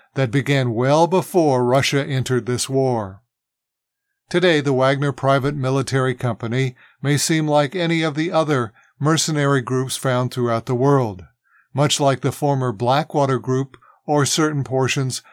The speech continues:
of the C I A. But what makes Wagner so different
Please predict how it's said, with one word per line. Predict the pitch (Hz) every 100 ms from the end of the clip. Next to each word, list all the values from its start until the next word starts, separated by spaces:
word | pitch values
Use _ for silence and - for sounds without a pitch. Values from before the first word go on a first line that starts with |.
| _
of | 131 127
the | 127
C | - 143 131
I | 123
A. | 131 127 107 92 _ _ _ _ _ _ -
But | 139
what | 143 147
makes | 160 165 151
Wagner | 147 151 143 143
so | - 139 113
different | 117 190 - 160 110 -